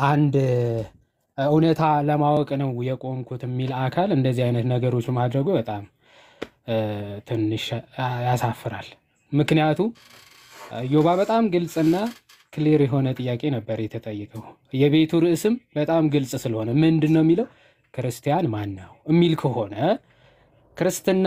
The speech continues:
ለመባል፣ አንድ ሰው ክርስቲያን ለመባል ይሄን ይሄን መስፈርት ያስ-፣ ማሟላት አለበት ብሎ ክርስ-፣ እዮባ ከተናገረ፣ <laughs> ከተናገረ፣ ኦኬ፣ የሚጠይቁት እዛ የተሰባሰቡትም የራሳቸው የእምነት መግለ-፣ ኦፍ ኮርስ የእምነት መግለጫ ነው ሊሆን የሚችለው፣ ማ-፣ ማቅረብ መቻል አለባቸው።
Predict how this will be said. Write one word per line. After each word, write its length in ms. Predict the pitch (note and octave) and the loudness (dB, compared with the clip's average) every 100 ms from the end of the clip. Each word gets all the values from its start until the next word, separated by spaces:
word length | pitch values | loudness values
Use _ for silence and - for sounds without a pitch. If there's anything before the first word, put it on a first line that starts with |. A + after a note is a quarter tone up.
| F#3 F#3 | 2 2
ለመባል፣ 400 | D3 C#3 D3+ D#3 | 2 0 0 0
አንድ 220 | D#3 D#3+ | 2 2
ሰው 140 | D#3 D#3+ | 0 0
ክርስቲያን 340 | D#3 E3+ E3 | 0 2 2
ለመባል 400 | E3 D#3+ D3+ G3+ E3+ | 2 2 2 0 2
ይሄን 280 | D3+ E3+ D#3+ | 2 4 4
ይሄን 180 | D#3+ | 4
መስፈርት 340 | D#3 D3+ F3 D#3+ | 4 2 -2 -2
ያስ-፣ 220 | C#3+ - | -2 -2
ማሟላት 520 | C#3+ D3+ D#3 D#3 D3 C#3 | 0 2 4 4 2 2
አለበት 320 | C#3 C3+ C3+ | 0 0 -2
ብሎ 120 | C3+ | -2
ክርስ-፣ 240 | C3+ C#3 C3 _ - C#3 | -4 -4 -6 _ -10 -2
እዮባ 260 | C#3+ D3+ D3 | 2 4 4
ከተናገረ፣ 720 | D3+ D3+ E3 G3+ G3 D3 D3+ F3+ - | 0 0 2 2 0 0 0 -2 -6
<laughs> 220 | - D3+ - - - | -8 -8 -14 -20 -8
ከተናገረ፣ 580 | D3+ E3 D#3+ D#3+ F3 G#3+ - _ _ - | 0 2 2 2 0 0 -6 _ _ -4
ኦኬ፣ 100 | E3+ | 0
የሚጠይቁት 600 | A#3+ A#3+ A#3 A3+ A3 G#3 | 2 2 2 2 2 0
እዛ 140 | F#3 G3 | 2 2
የተሰባሰቡትም 840 | F#3 F#3+ F#3 F3+ E3+ E3+ F3 B3+ - - - - - | 2 2 2 2 2 0 0 -2 -6 -20 -20 -20 -4
የራሳቸው 520 | F#3+ G#3+ G#3 G#3 G3+ G3 | 0 2 2 0 0 0
የእምነት 340 | F#3 F#3 F3+ | 2 0 0
መግለ-፣ 280 | F#3 E3+ E3 D#3 C#3 C#3+ D#3+ | 0 0 -2 -4 -4 -2 0
ኦፍ 140 | D3+ | -2
ኮርስ 240 | - E3+ F#3 | 0 0 2
የእምነት 380 | E3 E3 E3+ E3+ | 4 4 4 2
መግለጫ 320 | E3+ D#3 E3+ E3 | 2 2 2 2
ነው 140 | E3+ | 2
ሊሆን 200 | D3 D#3 | 4 4
የሚችለው፣ 280 | D#3 D#3 C#4 | 2 2 2
ማ-፣ 180 | A3+ F3+ | 2 2
ማቅረብ 320 | E3+ F3+ G#3+ | 2 0 0
መቻል 260 | A3 G#3+ F#3+ | 0 0 0
አለባቸው። 480 | C#3 A#2+ A2+ G#2+ | 0 -2 -6 -8